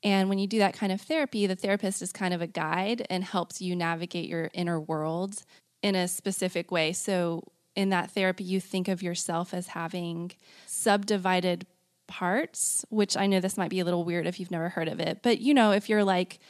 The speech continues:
in a certain dilemma and you're thinking back and forth, like, "Oh, I wanna do this, but I also wanna do this." Well, it's just kind of like that.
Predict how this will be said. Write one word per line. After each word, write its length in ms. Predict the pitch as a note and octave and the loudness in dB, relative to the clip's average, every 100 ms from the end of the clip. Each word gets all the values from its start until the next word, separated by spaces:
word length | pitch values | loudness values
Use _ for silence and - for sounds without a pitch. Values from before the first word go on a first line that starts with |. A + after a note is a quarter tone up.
| - - - _ _ _ - | -20 -20 -20 _ _ _ 2
in 160 | A3 G#3+ | 4 6
a 80 | |
certain 380 | G#3 - G#3 G3 | 4 2 2 2
dilemma 500 | F#3 F3+ F#3 F3+ E3 | 2 2 2 2 2
and 120 | F3+ F3+ | 2 2
you're 100 | F3+ | 0
thinking 400 | G3 F3+ F3+ F3 | 0 -2 0 2
back 200 | F#3 F#3 | 0 0
and 140 | F3+ | -4
forth, 280 | F3+ E3 F3+ | -2 -2 -2
like, 180 | F#3 F#3 | -8 -2
"Oh, 40 | |
I 120 | F#3 | -2
wanna 260 | F#3 A3+ B3+ | 2 2 2
do 140 | B3+ | 0
this, 320 | A3+ A3+ G#3+ - | 0 0 -2 -6
but 120 | F#3+ | -4
I 80 | F#3 | -2
also 300 | F#3+ - F#3+ | -2 0 0
wanna 220 | F3+ E3+ | 0 0
do 140 | E3+ | -4
this." 340 | F3 G#2+ - - | -4 -4 -6 4
Well, 180 | C4 - | 4 6
it's 220 | B3 - | 2 2
just 280 | D#4 - - | 0 -2 -4
kind 220 | - G#3+ | 2 2
of 100 | F#3+ | 2
like 240 | F3+ E3+ - | -2 -6 -4
that. 280 | E3+ D3 | -4 -2